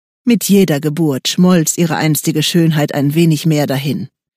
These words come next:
und ihr Vater machte keine Anstalten, dem Kindersegen ein Ende zu setzen.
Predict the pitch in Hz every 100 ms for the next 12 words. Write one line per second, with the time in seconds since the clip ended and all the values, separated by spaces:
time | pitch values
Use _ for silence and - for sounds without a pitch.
0 | _ - 208 - - - 185 202 - -
1 | - - - 165 175 - 147 - 156 165
2 | 214 214 214 - 233 220 208 220 220 226
3 | 240 208 247 156 - - 107 85 - -
4 | 131